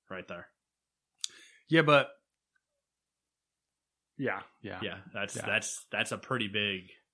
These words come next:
Speaker 2: Yeah.
Speaker 1: squashed title.
Speaker 2: Yeah.
Speaker 1: Which I knew was gonna be the case when it came out anyway.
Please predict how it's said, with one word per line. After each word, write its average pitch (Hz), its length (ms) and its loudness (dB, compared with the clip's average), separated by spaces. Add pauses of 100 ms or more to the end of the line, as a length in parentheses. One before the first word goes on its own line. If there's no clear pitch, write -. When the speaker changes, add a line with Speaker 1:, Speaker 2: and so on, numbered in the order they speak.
(140)
Speaker 2:
Yeah. 95 120 -18 (1500)
Speaker 1:
squashed - 800 -6
title. 87 360 -10 (640)
Speaker 2:
Yeah. - 80 -18 (840)
Speaker 1:
Which 170 180 2
I 196 80 4
knew 190 140 4
was 135 140 2
gonna 110 140 -6
be 98 100 -6
the 90 60 -12
case 101 260 -8
when 90 80 -12
it - 80 -20
came 98 140 -10
out 95 160 -10
anyway. 87 320 -12